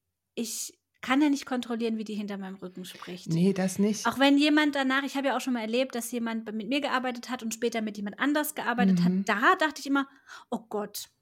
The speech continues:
Speaker 1: die fand es kacke, wie sie, wie mit mir. Warum arbeitet die
Speaker 2: Mhm.
Speaker 1: jetzt nicht mehr mit mir, mit jemand anderem?“
Speaker 2: Ja.
Speaker 1: Das ist nämlich das, was ich vorhin meinte. Und das Zweite war,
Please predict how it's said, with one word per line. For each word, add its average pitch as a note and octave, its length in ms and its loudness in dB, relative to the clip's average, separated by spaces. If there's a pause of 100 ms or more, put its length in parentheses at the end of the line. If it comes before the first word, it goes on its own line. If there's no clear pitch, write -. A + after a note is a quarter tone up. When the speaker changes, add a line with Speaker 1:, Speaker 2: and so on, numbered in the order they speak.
(280)
Speaker 1:
die A3+ 60 -6
fand A3 240 -2
es G3+ 140 -6
kacke, G3+ 320 -8
wie G3+ 80 -8
sie, F#3+ 340 -12
wie G3 220 -8
mit G3 200 -10
mir. G3+ 320 -6
Warum G#3 220 -8
arbeitet A3 300 6
die G#3+ 60 6
Speaker 2:
Mhm. G#3 40 4
Speaker 1:
jetzt A3 100 0
nicht G#3+ 100 -8
mehr G#3+ 100 -2
mit G#3 160 -8
mir, G#3 180 -6
mit G#3 160 -6
jemand G3+ 240 -8
anderem?“ G3+ 420 -2
Speaker 2:
Ja. G#3+ 320 2 (280)
Speaker 1:
Das C4+ 160 -2
ist E4 160 -6
nämlich D#4+ 260 0
das, C4+ 340 -2
was C4 160 -2
ich C4+ 220 -10
vorhin C4 240 -2
meinte. B3+ 400 -2
Und E4 180 2
das - 140 -2
Zweite A#3+ 420 0
war, A3+ 300 -2